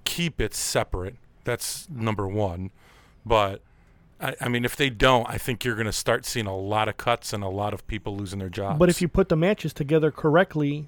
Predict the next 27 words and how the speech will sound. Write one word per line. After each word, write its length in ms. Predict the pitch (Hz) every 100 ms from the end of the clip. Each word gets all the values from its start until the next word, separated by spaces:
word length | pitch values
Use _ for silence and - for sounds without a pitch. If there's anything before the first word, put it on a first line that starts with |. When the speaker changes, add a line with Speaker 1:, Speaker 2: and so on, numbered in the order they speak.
| _
Speaker 2:
the 80 | 156
people 640 | - 185 180 165 160 165 - -
will 160 | 147
have 220 | 147 143
a 20 | 135
vested 400 | 156 156 - 156
interest 420 | 185 - 135 -
in 120 | 143
it 100 | 139
and 220 | 139 135
wanna 240 | 156 156 135
watch 400 | 156 180 - -
it. 160 | - _ _ _ _ _ -
You've 140 | 185
got 100 | 208
a 80 | 151
double-edged 480 | 123 160 160 151 135
sword 220 | - 175
right 160 | 156 143
now. 60 |
You've 180 | 147 165
got 100 | 175
a 80 | 139
two-hour 480 | - 175 175 185 190
show 480 | - 156 143 156 -
on 180 | 143 139
Tuesday 600 | - 165 135 135 139